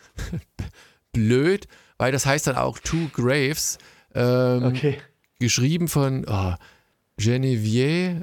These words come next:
Speaker 1: Valentin, äh, Artwork
Speaker 2: Mhm.
Speaker 1: bei Ming Doyle, äh, und, und Annie Wu und Farben von Lee Loveridge und der Letterer
Speaker 2: Und
Speaker 1: ist
Speaker 2: wieder mal Image.
Speaker 1: Image,
Speaker 2: Also ein,
Speaker 1: ja.
Speaker 2: ein waschechtes Independent-Comic sozusagen.
Speaker 1: Ja, oder auch nicht.
Speaker 2: <laughs>
Speaker 1: Und ich fand das Cover halt so geil. So ganz viele Blautöne,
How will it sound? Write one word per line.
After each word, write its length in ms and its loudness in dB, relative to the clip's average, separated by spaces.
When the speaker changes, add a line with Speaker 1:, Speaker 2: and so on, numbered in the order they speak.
Speaker 1:
Valentin, 880 -2
äh, 60 0
Artwork 800 0
Speaker 2:
Mhm. 60 -4
Speaker 1:
bei 440 2
Ming 600 0
Doyle, 580 0
äh, 80 0
und, 180 0
und 280 -2
Annie 380 0
Wu 320 2
und 400 -4
Farben 460 0
von 440 -2
Lee 320 0
Loveridge 800 0
und 400 -4
der 180 0
Letterer 380 2
Speaker 2:
Und 120 2
Speaker 1:
ist 60 -2
Speaker 2:
wieder 180 2
mal 320 2
Image. 360 -2
Speaker 1:
Image, 280 2
Speaker 2:
Also 160 0
ein, 200 0
Speaker 1:
ja. 180 2
Speaker 2:
ein 140 0
waschechtes 640 -4
Independent-Comic 840 -6
sozusagen. 260 -2
Speaker 1:
Ja, 400 2
oder 340 0
auch 200 0
nicht. 480 0
Speaker 2:
<laughs> 0 -
Speaker 1:
Und 380 -2
ich 140 -4
fand 200 2
das 100 -2
Cover 240 2
halt 140 2
so 100 -4
geil. 300 0
So 100 -6
ganz 300 -2
viele 260 -2
Blautöne, 880 0